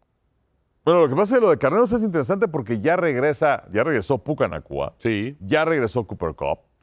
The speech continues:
Speaker 1: ya le ganaron a los Vikingos de Minnesota. McVay es un gran entrenador en jefe. Eh, San Francisco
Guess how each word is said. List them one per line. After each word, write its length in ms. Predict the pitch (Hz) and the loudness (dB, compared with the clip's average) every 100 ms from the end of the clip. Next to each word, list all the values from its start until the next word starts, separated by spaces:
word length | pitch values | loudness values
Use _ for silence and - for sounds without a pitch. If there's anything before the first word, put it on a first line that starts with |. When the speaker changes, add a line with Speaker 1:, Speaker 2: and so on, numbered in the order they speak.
| _ _ | _ _
Speaker 1:
ya 260 | 95 110 160 | -4 -2 0
le 100 | 175 | -2
ganaron 460 | 113 104 127 170 | -4 -4 -4 -2
a 40 | 110 | -2
los 140 | 98 | -2
Vikingos 380 | 80 73 107 101 | -4 -8 -6 -4
de 60 | 80 | -6
Minnesota. 580 | 71 67 76 67 69 185 _ _ _ _ | -10 -10 -12 -8 -8 -10 _ _ _ _
McVay 340 | 98 110 123 | -4 0 0
es 120 | 98 | -2
un 140 | 110 104 | -4 0
gran 240 | 110 110 | 0 0
entrenador 380 | 95 80 80 76 | -4 -4 -4 -4
en 80 | 73 | -8
jefe. 280 | 69 73 - _ _ _ _ _ _ _ | -12 -14 -18 _ _ _ _ _ _ _
Eh, 720 | 101 110 107 107 107 107 107 | 0 2 2 2 2 0 -2
San 280 | - 139 131 | -2 -2 0
Francisco 880 | 131 131 185 165 - 202 196 170 | -2 -2 -4 -4 0 2 2 0